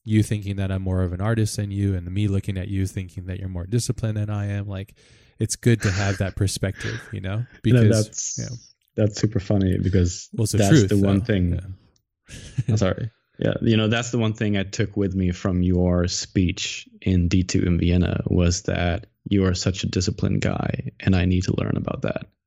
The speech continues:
Speaker 2: I, I
Speaker 1: Oh.
Speaker 2: need to learn discipline.
Speaker 1: <laughs>
Speaker 2: So I
Speaker 1: I'm,
Speaker 2: think this,
Speaker 1: I'm,
Speaker 2: this is
Speaker 1: it's
Speaker 2: pretty
Speaker 1: pretty
Speaker 2: funny
Speaker 1: real.
Speaker 2: because
Speaker 1: <laughs> Yeah.
Speaker 2: it is like, it, we have totally different views of
Speaker 1: <laughs>
Speaker 2: things, you know,
Speaker 1: Yeah.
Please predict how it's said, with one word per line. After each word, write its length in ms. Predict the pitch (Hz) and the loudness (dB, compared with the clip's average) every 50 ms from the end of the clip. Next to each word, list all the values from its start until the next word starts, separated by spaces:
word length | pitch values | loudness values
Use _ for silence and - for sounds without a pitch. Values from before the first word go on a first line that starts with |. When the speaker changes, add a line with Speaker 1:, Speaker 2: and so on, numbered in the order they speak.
| _ 113 | _ 0
Speaker 2:
I, 40 | |
I 40 | 110 | 0
Speaker 1:
Oh. 160 | 110 110 107 | 2 4 4
Speaker 2:
need 160 | 101 98 92 95 | 4 4 4 2
to 80 | 104 | 0
learn 280 | 101 95 92 92 95 92 | 0 0 0 0 0 0
discipline. 440 | 87 90 90 - - - - - - - - - - - - - - 98 - - - - - | 2 2 0 0 0 -2 -2 -2 -6 -10 -14 -16 -16 -16 -16 -14 -14 -14 -14 -4 -2 0 2
Speaker 1:
<laughs> 100 | - 139 - - - - _ _ _ - - - - - - - - | 2 2 0 0 -4 -20 _ _ _ -20 -20 -20 -20 -20 -20 -6 0
Speaker 2:
So 80 | - 107 | 4 6
I 40 | 117 | 6
Speaker 1:
I'm, 40 | 127 | 6
Speaker 2:
think 100 | 123 120 | 6 6
this, 140 | 127 127 120 | 4 4 4
Speaker 1:
I'm, 60 | 117 | 2
Speaker 2:
this 140 | 120 123 139 | 2 2 2
is 60 | 135 127 | 2 2
Speaker 1:
it's 60 | - | 4
Speaker 2:
pretty 160 | 143 135 120 | 4 6 6
Speaker 1:
pretty 40 | 107 | 6
Speaker 2:
funny 160 | 104 120 139 131 | 6 6 6 4
Speaker 1:
real. 80 | 107 | 2
Speaker 2:
because 400 | 98 101 110 107 101 98 - - | 0 -2 -2 -2 -2 -4 -6 -4
Speaker 1:
<laughs> 40 | 107 | -2
Yeah. 180 | 104 107 117 120 - - - - - | 0 2 2 2 2 0 -4 -8 -6
Speaker 2:
it 120 | 107 107 | -2 -2
is 240 | 107 110 110 113 117 | 0 0 0 0 2
like, 260 | 110 104 101 98 98 101 | 2 2 2 0 -4 -4
it, 280 | 117 110 110 101 - - - | -2 -2 -2 -2 -4 -8 -6
we 160 | - 117 110 | -2 0 0
have 400 | 104 120 117 117 113 113 104 - | 2 0 0 0 0 -2 -4 -6
totally 320 | - - 127 120 117 113 104 | -6 -4 -2 0 0 0 0
different 540 | 92 113 110 107 - 123 113 107 104 98 | 0 0 -2 0 0 -2 -2 -2 -2 -2
views 640 | 92 101 107 110 107 101 95 92 90 90 - - - - - 113 110 - 123 107 - - - - - | 0 2 2 4 4 2 2 0 -2 -2 -4 -8 -12 -16 -20 -20 -20 -20 -20 -20 -20 -20 -10 -4 -2
of 140 | 98 90 - | -2 0 0
Speaker 1:
<laughs> 80 | - | 0
Speaker 2:
things, 480 | 95 - - - - 113 - - - - - - - - | -2 -2 -2 -4 -4 -6 -6 -8 -10 -12 -16 -14 -6 -2
you 60 | - | 0
know, 140 | 95 92 92 | 0 2 0
Speaker 1:
Yeah. 220 | 98 104 98 90 | 0 -2 -4 -6